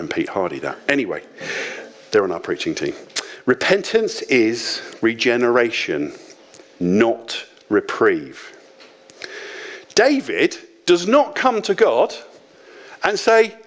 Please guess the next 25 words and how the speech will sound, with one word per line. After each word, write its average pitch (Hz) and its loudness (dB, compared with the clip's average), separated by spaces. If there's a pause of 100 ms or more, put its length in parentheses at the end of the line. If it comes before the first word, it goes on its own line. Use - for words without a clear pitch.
(380)
"I'm 185 2
really 285 6
sorry, 208 4 (420)
give 240 2
me 226 4
another 196 4
chance." - -2 (1500)
That's 151 -2
the 147 -4
one 131 2
you 123 0
see 120 2
in 107 2
the 107 0
movies 120 2
a 87 2
lot, 82 0
isn't 117 0
it? - -6
"Oh, - -4
God, - -6
give 123 -6
me 127 0
another 113 0
chance. - -8